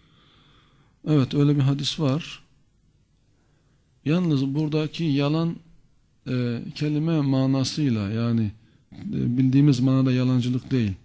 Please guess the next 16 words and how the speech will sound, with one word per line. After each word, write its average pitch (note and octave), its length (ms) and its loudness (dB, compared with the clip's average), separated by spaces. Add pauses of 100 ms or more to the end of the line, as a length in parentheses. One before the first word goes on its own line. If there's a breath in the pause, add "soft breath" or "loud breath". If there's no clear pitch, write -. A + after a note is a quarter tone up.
(520 soft breath)
Nedir D#3 280 0
o A#2+ 160 0 (200)
üç C3 240 -6
yer? F3 320 -2 (440 soft breath)
İşte - 280 -4 (140)
mesela D3+ 360 0
bir D#3 60 -4
tanesi, B2+ 560 0 (1120 soft breath)
e, B2 280 2 (1800)
"Hastayım." C#3 680 0
dedi. G#2 280 -4 (840)
Yıldızlara C#3+ 560 2
baktı, B2 420 -6
işte, - 160 -6
"Hastayım." B2 560 -2
dedi. F#2+ 200 -6